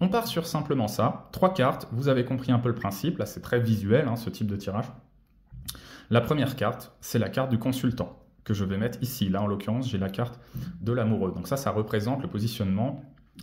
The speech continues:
de mon consultant. En face, vous allez avoir la carte, évidemment, on fait le, le parallèle, hein, de la personne, euh, de qui on veut comprendre l'état d'esprit globalement. Donc là, c'est son ex-copine.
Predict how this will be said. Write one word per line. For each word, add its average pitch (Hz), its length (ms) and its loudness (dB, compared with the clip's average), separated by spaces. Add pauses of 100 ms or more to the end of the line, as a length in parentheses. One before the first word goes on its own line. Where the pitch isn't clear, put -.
de 113 320 4
mon 107 100 2
consultant. - 460 0 (1400)
En 110 80 8
face, 196 440 8
vous 110 220 2
allez 107 140 8
avoir 107 640 6
la 95 160 -4
carte, 135 420 2
évidemment, 113 580 6
on 123 120 4
fait - 160 2
le, 90 240 0
le 98 100 -2
parallèle, 95 460 4
hein, 147 160 2 (480)
de 120 560 6 (160)
la 113 260 6
personne, 139 760 0 (120)
euh, 98 600 -2
de 98 140 -4
qui 151 180 -2
on 139 100 6
veut 117 100 4
comprendre 117 360 2
l'état 120 160 2
d'esprit 113 300 -2
globalement. 92 380 -2
Donc 87 140 -8
là, 139 80 2
c'est 135 140 0
son 120 180 4
ex-copine. 117 520 0